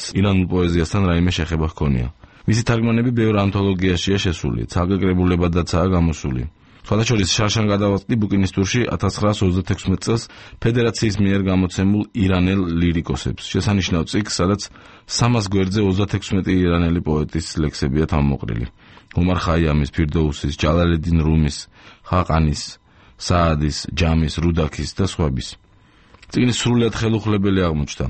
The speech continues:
როგორც ირანელები იტყვიან, თაზა. ახალი გეგონებოდათ. წიგნს უნაზესი შაბი ამნისფერი ძაფის სანიშნე და ბრწყინავი ქაღალდის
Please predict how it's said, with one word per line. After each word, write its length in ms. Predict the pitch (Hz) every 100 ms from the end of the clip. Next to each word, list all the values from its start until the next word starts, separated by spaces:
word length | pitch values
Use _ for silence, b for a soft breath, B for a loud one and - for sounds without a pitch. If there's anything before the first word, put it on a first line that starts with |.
| 71 B B
როგორც 300 | 98 104 85
ირანელები 560 | 92 98 98 98 95 92
იტყვიან, 340 | 87 92 110 85
თაზა. 460 | - 92 76 67 - b b b b
ახალი 340 | 87 104 98
გეგონებოდათ. 600 | 98 98 98 87 76 67 -
წიგნს 300 | - 113 110
უნაზესი 480 | 104 98 101 107 104
შაბი 300 | 104 104 95 98
ამნისფერი 540 | 95 90 - 90 98
ძაფის 380 | 95 85 - 92
სანიშნე 560 | - 90 85 78 104 110 117 B B
და 120 | -
ბრწყინავი 560 | 110 - - 110 104 101
ქაღალდის 500 | 104 92 92 87 101